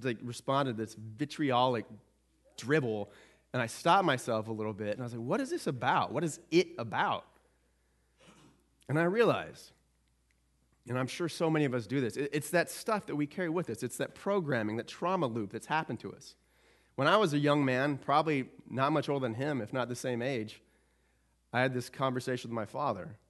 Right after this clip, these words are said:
I remember we were in the car, in his Lincoln Town car, and we were driving, and I just told him, I was like, "Hey, I don't believe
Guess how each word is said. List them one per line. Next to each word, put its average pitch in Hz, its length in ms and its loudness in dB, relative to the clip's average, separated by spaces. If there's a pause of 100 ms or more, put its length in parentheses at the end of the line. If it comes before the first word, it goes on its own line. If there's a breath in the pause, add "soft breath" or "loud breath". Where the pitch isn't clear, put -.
(520)
I 104 60 -14
remember 113 220 -6
we 113 60 -4
were 113 60 -2
in 110 60 -4
the 98 80 -8
car, 104 360 -6
in 92 100 -10
his 95 140 -14
Lincoln 110 300 -6
Town 104 300 -8
car, - 320 -12 (1080 soft breath)
and 95 320 -8 (380)
we 101 80 -8
were 98 80 -6
driving, 110 480 -2
and 92 240 -12
I 95 60 -14
just 95 180 -16
told 135 220 -6
him, 95 100 -6
I - 40 -8
was 90 40 -12
like, 98 100 -12
"Hey, 113 260 -4 (720 loud breath)
I 107 100 -2
don't 131 140 0
believe 107 500 -4